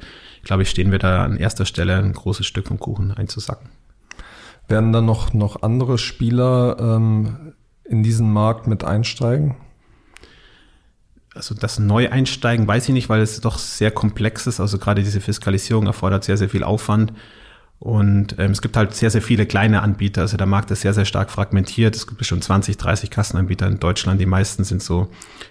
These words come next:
Speaker 1: Legacy, kleine Player mit irgendwelchen Windows-basierten P-C-Kassen, die zwanzig, dreißig Mitarbeiter haben und in einem Umfeld von vielleicht hundert, zweihundert Kilometer ihren Kunden bedienen, wo sie halt so einfach hinfahren können.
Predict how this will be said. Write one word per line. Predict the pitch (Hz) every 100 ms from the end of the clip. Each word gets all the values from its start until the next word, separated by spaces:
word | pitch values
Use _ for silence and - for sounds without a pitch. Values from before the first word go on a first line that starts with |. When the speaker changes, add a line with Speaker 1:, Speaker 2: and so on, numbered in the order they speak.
| -
Speaker 1:
Legacy, | 98 104 104 - - 101 98 95
kleine | - 95 98
Player | - - 95 95 95
mit | 98 95 -
irgendwelchen | 95 107 95 - - -
Windows-basierten | 104 104 98 - 95 - 101 - -
P-C-Kassen, | 95 - 101 101 107 - 98 95 98
die | 95 95 98 - - - - - - - _ -
zwanzig, | - 202 208 101
dreißig | 95 98 -
Mitarbeiter | 110 113 107 101 113
haben | 104
und | 101
in | 98 95
einem | -
Umfeld | 107 110 101 95
von | - 98
vielleicht | 95 95 -
hundert, | 107 101
zweihundert | - 98 98
Kilometer | - 107 104 101 92
ihren | 90
Kunden | - 117 98
bedienen, | 85 98 104
wo | 101
sie | 98
halt | 92
so | - 92
einfach | 107 107 98
hinfahren | 110 - 92
können. | - 95 104